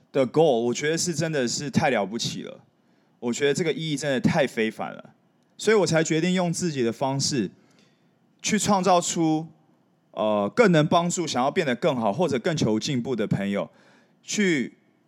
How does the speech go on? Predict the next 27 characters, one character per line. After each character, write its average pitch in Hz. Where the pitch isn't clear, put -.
成 143
立 180
这 180
一 165
个 151
空 160
间， 139
这 208
一 196
个 165
满 131
满 160
的 117
大 143
平 101
台。 87
哎， 95
嘿 -
嘿 101
嘿 104
嘿 101
嘿， 95
开 107
玩 101
笑 101
的 92
啦， 82